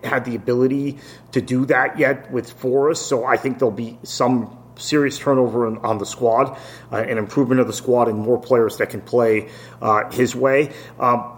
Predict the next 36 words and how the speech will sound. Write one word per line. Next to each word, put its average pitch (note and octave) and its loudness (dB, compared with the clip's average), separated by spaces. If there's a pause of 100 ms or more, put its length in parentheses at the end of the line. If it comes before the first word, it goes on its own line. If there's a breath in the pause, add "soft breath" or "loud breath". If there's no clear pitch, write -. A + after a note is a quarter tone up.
(100)
but D3 2
as C#3 -2
far G3+ 0
as - -6
this - -8
match, B2 0
I A#2 0
guess A#2+ -2
the - -16
takeaway A2 0
is, A2 -4 (120)
um, G#2 2
unfortunately, A#2+ -2
again, G#2+ 0
about G2+ 2
var G2+ 0 (280 loud breath)
or G#2+ 2 (720)
lack A#2+ 2
of G#2+ -2
use A#2 -2
of G#2+ -2
var G#2+ 4
or G#2 0
improper B2+ 0
use A2+ -4
of G#2 -4
var. A2 4
I A2+ 4
don't A2+ 2
know G#2+ 0
how A2 2
you G#2+ 0
want G#2 -4
to F#2+ -10
view A2+ 4
it. G#2 2